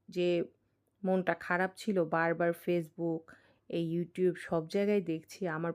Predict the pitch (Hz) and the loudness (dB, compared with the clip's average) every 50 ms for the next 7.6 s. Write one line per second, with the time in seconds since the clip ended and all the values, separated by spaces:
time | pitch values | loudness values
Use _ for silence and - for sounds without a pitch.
0 | - - 170 170 - _ - 180 180 - - 175 160 156 156 156 - 170 170 160 | -6 -8 -10 -10 -10 _ -10 -10 -10 -8 -6 -4 -2 -2 -2 -4 -4 -6 -6 -6
1 | - - 175 160 160 156 170 165 160 165 160 160 - - _ _ _ _ _ _ | -6 -8 -6 -6 -4 -2 -2 -2 -2 -2 -4 -6 -8 -10 _ _ _ _ _ _
2 | _ - - - - 202 180 196 185 170 - - - _ _ _ _ _ _ - | _ -20 -8 -2 -2 0 0 0 0 -2 -4 -6 -12 _ _ _ _ _ _ -20
3 | - - 254 262 254 285 302 294 262 - 180 185 196 202 - - - 185 170 175 | -4 2 4 4 6 6 6 6 6 4 2 0 0 -2 -4 -4 -4 -4 -4 -4
4 | - - - 202 196 185 - 165 160 - - 190 175 170 165 160 - - 175 175 | -4 -6 -4 -4 -4 -2 -4 -6 -6 -4 -6 -6 -4 -4 -4 -6 -6 -6 -6 -6
5 | 165 170 165 160 165 160 - - 185 180 208 214 - _ - - 175 170 170 - | -4 -4 -4 -4 -4 -6 -8 -10 -10 -10 -10 -12 -16 _ -8 -6 -6 -6 -4 -4
6 | - 226 214 - - 175 170 165 160 - 160 160 160 - - - 196 180 - 175 | -6 -6 -6 -4 -6 -6 -6 -6 -6 -6 -6 -6 -6 -8 -12 -14 -14 -10 -8 -10
7 | 170 - - 208 202 196 196 - 156 - 170 - | -10 -8 -6 -4 -4 -4 -4 -6 -6 -6 -6 -8